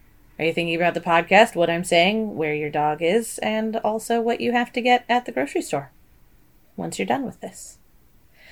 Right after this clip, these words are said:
Are your thoughts changing topic now or now? It's okay.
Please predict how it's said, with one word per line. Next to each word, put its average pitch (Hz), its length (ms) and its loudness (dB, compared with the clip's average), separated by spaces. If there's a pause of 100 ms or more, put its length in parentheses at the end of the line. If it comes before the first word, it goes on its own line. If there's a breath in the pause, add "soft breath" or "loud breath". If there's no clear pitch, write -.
(1000 loud breath)
Are 147 60 0
your 165 100 0
thoughts 196 300 2
changing 202 480 0
topic 196 640 2 (840)
now 151 300 -6 (1120)
or 151 140 -16
now? 175 240 -10 (1800)
It's 190 120 -4
okay. 269 360 0